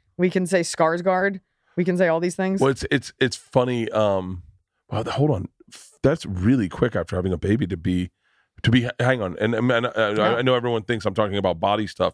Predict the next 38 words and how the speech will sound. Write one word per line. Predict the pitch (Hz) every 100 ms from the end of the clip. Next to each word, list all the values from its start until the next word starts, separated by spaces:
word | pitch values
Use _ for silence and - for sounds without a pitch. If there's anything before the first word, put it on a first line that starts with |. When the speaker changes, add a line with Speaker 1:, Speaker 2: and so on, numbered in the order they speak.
| -
Speaker 2:
but | 104
Speaker 1:
We | 160 202
are. | 262
Speaker 2:
to | - 110
be, | -
I'm | 110 127
not. | 90 -
I'm | 110
not. | 110 82 -
I'm | 123
Speaker 1:
Oh, |
yeah. | 147
Speaker 2:
talking | 104 -
about | 98 92 87 - _ _ _ _ _ _ - 95
to | -
have | 113 107
a |
baby | 82 107 127 113 95 - _ _ -
and | 107
then | 110
be | 104 95
ready | 87 104 104
to | 95
shoot | - 120
a | 90
special. | - 117 123 - 67 -
Speaker 1:
Can | 165
I | 202
tell | 254 180
you, | 196 214 226 220 _ _ -
I | 160 165 175 190 196 196 _ _ -
have | 196 180
not | 165 -
shared | 165 156
this | 160
with | 175
anyone, | 180 180 180 180 185 - _ - 143
but | 170 156 156